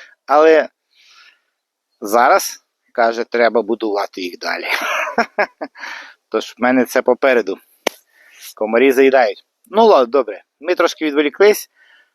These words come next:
В мене ще є одна маленька робота. Робота з приводу того, що зверху є дорога,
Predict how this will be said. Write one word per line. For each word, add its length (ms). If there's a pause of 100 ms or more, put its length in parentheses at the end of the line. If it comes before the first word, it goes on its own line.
(260)
В 40
мене 280
ще 220
є 160
одна 180
маленька 400
робота. 400 (300)
Робота 680
з 100
приводу 460
того, 360
що 460 (1300)
зверху 460
є 140
дорога, 400